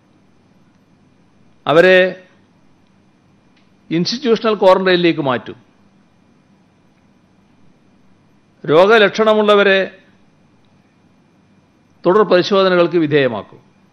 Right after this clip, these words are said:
റെയിൽവേ സ്റ്റേഷനിൽ നിന്നും വീടുകളിലേക്ക് യാത്രക്കാരെ കൊണ്ടുപോകാൻ ഡ്രൈവർ മാത്രമുള്ള വാഹനങ്ങൾ അനുവദിക്കും. അതോടൊപ്പം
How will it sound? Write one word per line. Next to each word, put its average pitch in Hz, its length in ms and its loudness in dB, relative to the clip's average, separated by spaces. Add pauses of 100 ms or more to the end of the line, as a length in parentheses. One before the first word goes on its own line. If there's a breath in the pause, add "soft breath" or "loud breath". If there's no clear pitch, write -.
(3250)
റെയിൽവേ 202 340 4
സ്റ്റേഷനിൽ 214 400 -2
നിന്നും 208 260 -4 (1900)
വീടുകളിലേക്ക് 208 680 4 (100)
യാത്രക്കാരെ 185 580 2
കൊണ്ടുപോകാൻ 143 480 -4 (2500)
ഡ്രൈവർ 196 360 4 (100)
മാത്രമുള്ള 202 420 0 (100)
വാഹനങ്ങൾ 175 440 0
അനുവദിക്കും. 110 400 -8 (2750)
അതോടൊപ്പം 208 440 2